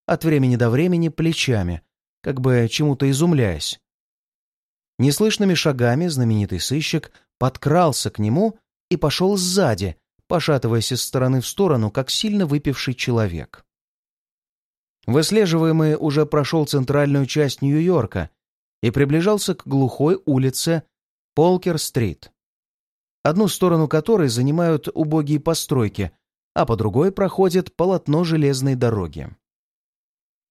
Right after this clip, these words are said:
Пересекший в одном месте рельсовый путь,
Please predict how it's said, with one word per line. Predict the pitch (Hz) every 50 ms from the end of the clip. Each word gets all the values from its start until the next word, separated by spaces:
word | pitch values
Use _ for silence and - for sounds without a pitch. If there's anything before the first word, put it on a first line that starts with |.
| _ _ _
Пересекший | 127 135 156 156 - 233 226 226 - - 175
в | 151
одном | 160 151 147 156 151 151
месте | 165 170 147 - - - 135
рельсовый | 131 131 123 107 - - 107 95 98 95
путь, | - 160 196 208 - -